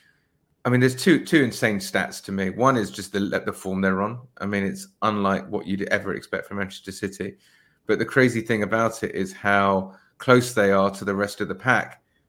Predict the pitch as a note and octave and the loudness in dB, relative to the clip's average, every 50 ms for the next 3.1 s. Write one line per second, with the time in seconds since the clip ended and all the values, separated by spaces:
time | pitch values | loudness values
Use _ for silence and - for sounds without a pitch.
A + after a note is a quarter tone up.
0 | _ - B2 A#2+ - - - A#2+ B2 A#2+ A2+ - - - - - - A#2+ G#2+ G#2 | _ -6 -6 -6 -4 -2 2 2 4 4 2 2 -2 -8 -10 -4 0 0 0 0
1 | G#2 G#2 G2 F#2+ F#2+ F#2+ G2 - - G#2 G2+ G2 F2+ G2+ G2+ F#2+ G2+ G2 F#2+ F#2+ | 0 -2 -2 -2 -4 -4 -6 -4 -2 0 0 0 -2 -4 -4 -2 -2 -2 -2 -2
2 | F#2+ F#2+ - - A#2 A2 G#2 F#2+ F#2+ F#2 - G2+ G2 - - G2+ G#2 G2+ G2+ F#2+ | -4 -6 -6 -4 -4 -2 -2 -2 -4 -4 -6 -6 -8 -4 -4 -2 -2 0 -2 -4
3 | F#2+ - | -6 -10